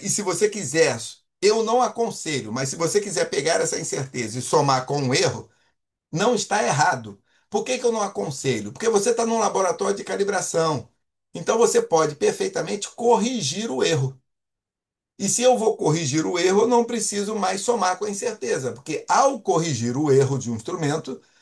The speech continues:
ou a tendência, você eliminou ele. Ele não existe mais, você corrigiu. Então, a incerteza do termômetro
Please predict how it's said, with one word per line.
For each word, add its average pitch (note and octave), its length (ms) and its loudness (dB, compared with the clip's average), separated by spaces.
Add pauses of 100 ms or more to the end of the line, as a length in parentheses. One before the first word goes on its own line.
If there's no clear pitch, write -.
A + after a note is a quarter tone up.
(180)
ou F3+ 280 6
a C3 60 4
tendência, C#3+ 640 -2
você - 460 -4
eliminou B3+ 760 2
ele. D#3 360 -4 (300)
Ele D#3+ 160 -4
não A#3+ 160 0
existe A#3+ 380 -4
mais, G3 240 -2
você D3 200 -6
corrigiu. G3+ 600 -2 (480)
Então, G#3 420 0
a E3 160 0
incerteza D#3 840 -2
do C#3+ 140 -6
termômetro G3 920 -2